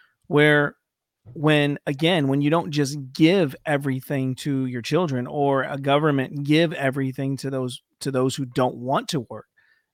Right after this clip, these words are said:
That's different if somebody has, has actual needs and has, uh, l-, is limited and unable to do those things. Assistance is, is, is, is helpful, it's useful. But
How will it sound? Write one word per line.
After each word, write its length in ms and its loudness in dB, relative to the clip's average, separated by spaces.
That's 340 -2
different 400 6
if 140 -2
somebody 340 2
has, 420 -4
has 280 0
actual 460 -2
needs 480 2
and 140 -4
has, 320 -4
uh, 140 -4
l-, 200 2
is 220 2
limited 420 4
and 140 -2
unable 680 2
to 140 -8
do 240 -6
those 260 -10
things. 420 -16
Assistance 560 0
is, 280 -6
is, 280 -6
is, 420 -8
is 140 -4
helpful, 480 0
it's 180 -6
useful. 500 -4
But 320 10